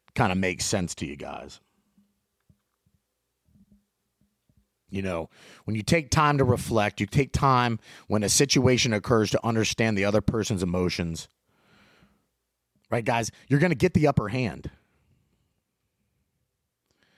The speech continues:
The person who responds intelligently usually wins the battle that occurred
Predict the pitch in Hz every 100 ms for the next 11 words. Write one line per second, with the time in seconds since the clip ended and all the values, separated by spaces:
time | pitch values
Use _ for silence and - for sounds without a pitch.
0 | _ _ _ _ 107 - 180 208 143 120
1 | 110 107 _ _ _ _ _ _ _ _
2 | _ _ _ _ 156 147 120 - - -
3 | 151 143 104 92 87 87 - - _ _
4 | _ - 104 - 143 143 135 104 92 -
5 | 87 82 71 120 165 131 113 92 110 113
6 | 85 85 80 - - _ _ _ _ _
7 | _ _ _ _ _ - 92 82 104 110
8 | 101 - - - _ _ _ _ _ _
9 | _ _ _ _ 98 95 82 - 120 92
10 | 78 73